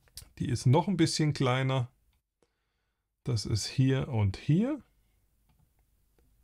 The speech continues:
Und damit wir uns unser Kabel nicht ruinieren,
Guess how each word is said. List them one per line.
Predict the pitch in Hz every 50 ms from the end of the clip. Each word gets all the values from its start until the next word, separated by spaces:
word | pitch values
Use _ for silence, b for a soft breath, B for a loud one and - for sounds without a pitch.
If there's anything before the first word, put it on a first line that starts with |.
| _ _ _ _ _ _ _ _ _ _ _ _ _ _ _ - _ _ _ _ _ _ _ _ _ _ _ _ _ _ _ _ _ _ _ _ _ _ _ _ _ _ _ _ _ _ _ _ _ _ _ _ _ _ _ _ _ _ _ _ _ -
Und | 131 127 135 143 151 165 175 185 190 196 190 - - -
damit | 143 131 127 135 123 -
wir | 127 127 127
uns | 127 127 120 -
unser | - 131 120 113 120 110 107
Kabel | - - - 123 117 120 127 120 131 131
nicht | 123 127 123 107 - 127
ruinieren, | 120 120 127 123 123 120 120 120 120 120 117 113 117 117